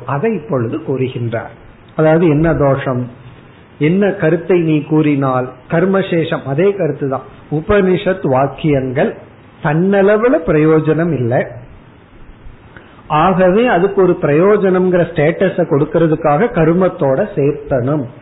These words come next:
அது உன்னுடைய கொள்கையாக இருந்தால் ஒரு பெரிய தோஷம் ஒண்ணு ஏற்படும் அப்படின்னு சொல்லி அந்த தோஷத்தை சொல்றார். அந்த தோஷத்துக்கு பேரு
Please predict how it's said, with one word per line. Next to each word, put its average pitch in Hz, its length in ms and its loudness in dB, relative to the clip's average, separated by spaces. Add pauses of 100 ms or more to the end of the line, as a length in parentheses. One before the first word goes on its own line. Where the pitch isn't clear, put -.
(200)
அது 175 220 -2
உன்னுடைய 170 480 2
கொள்கையாக 135 640 -2 (120)
இருந்தால் 123 680 0 (580)
ஒரு 139 240 4
பெரிய 143 420 2 (160)
தோஷம் 160 500 0
ஒண்ணு 139 300 -2
ஏற்படும் 131 600 -2 (320)
அப்படின்னு 135 380 -2
சொல்லி 135 200 -2
அந்த 127 200 0
தோஷத்தை 160 500 0
சொல்றார். 123 560 -2 (500)
அந்த 135 220 -2 (100)
தோஷத்துக்கு 175 800 -2
பேரு 139 360 -2